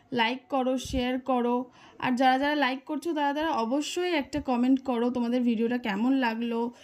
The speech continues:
কোনো কিছু ইমপ্রুভ করার জন্য বলো, যা ইচ্ছা তাই একটা,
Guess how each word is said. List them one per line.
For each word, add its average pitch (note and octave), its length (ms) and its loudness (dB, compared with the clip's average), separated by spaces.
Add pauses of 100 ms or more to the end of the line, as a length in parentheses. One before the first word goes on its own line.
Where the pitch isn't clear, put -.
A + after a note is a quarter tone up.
(220)
কোনো C#4+ 220 4
কিছু D4 240 -2
ইমপ্রুভ C#4 400 2 (120)
করার B3+ 360 0
জন্য B3+ 280 2
বলো, A#3 440 0 (640)
যা D#4 180 6 (160)
ইচ্ছা D#4+ 400 -4
তাই C#4 280 0
একটা, C4 300 -2